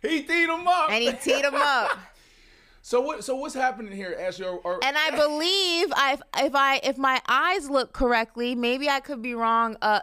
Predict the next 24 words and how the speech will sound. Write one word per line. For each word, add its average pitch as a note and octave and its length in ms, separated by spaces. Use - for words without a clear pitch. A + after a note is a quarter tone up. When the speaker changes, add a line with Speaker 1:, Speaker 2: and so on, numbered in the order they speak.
Speaker 2:
J A3+ 220
P, B3 180
somebody A#3 320
fact A3 320
check G#3+ 240
me. G3 240
Was B3 220
Speaker 1:
Wow. C4+ 60
Speaker 2:
that D#4 200
against A#3 440
the F#4 80
Boston D#4 440
Celtics A#4+ 760
or C#4 160
were C#4+ 60
Speaker 1:
Yo. C#4 80
Speaker 2:
those C#4+ 220
the B3+ 80
Bucks? G#3 520
I A3+ 80
can't, B3+ 380
I A3+ 100
couldn't A#3+ 300
see. E3 360